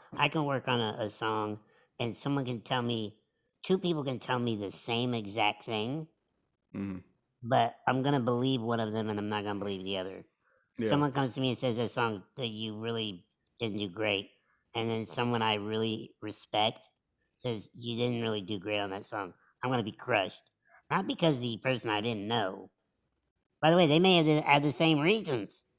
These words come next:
Speaker 2: Mm-hmm.
Speaker 1: They may have the same reasons. I'm gonna go out on a limb here and say, I think what the problem is, when people talk about friends, people talk about people that uplift them. And they're not only, only.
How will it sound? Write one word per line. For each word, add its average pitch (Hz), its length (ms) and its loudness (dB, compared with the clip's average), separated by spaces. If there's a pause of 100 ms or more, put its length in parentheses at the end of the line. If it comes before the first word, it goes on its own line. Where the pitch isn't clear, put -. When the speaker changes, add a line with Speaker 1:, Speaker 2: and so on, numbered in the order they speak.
(380)
Speaker 2:
Mm-hmm. 113 340 -4 (420)
Speaker 1:
They 151 120 6
may 160 180 6
have 160 100 8
the 135 80 0
same 139 240 2
reasons. 117 420 -2 (760)
I'm 196 140 0
gonna 208 160 4
go 175 100 0
out 160 120 2
on 131 180 2
a 131 40 -2
limb 151 200 4
here 127 200 0
and 110 140 -4
say, 101 420 -2 (540)
I 143 120 4
think 170 200 4
what 151 140 2
the 117 80 -2
problem 117 460 2
is, 104 200 -4
when 117 140 0
people 180 240 -2
talk 147 160 -4
about 117 320 2
friends, 117 540 -4 (640)
people 202 340 0
talk 139 320 2
about 110 580 4
people 117 400 -2
that 101 360 -2 (480)
uplift 113 600 -2
them. 95 340 -6 (380)
And 120 240 0
they're 123 120 -2
not 156 240 -2 (240)
only, 151 400 2
only. 139 600 2